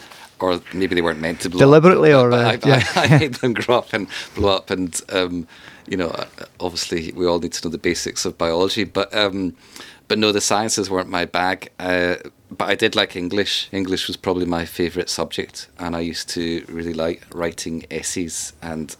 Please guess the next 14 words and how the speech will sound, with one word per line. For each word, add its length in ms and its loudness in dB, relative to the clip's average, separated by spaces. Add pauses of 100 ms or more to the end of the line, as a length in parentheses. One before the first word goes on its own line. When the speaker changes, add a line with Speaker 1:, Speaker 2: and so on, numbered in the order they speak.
(120)
Speaker 2:
I 80 -10
did 180 -10
well 200 -6
at 80 -12
English. 280 -12
I 40 -16
got 140 -14
a 300 -12
higher 380 -10
A 160 -12
for 160 -14
English. 380 -10 (640)
Um, 240 -8
so 320 -4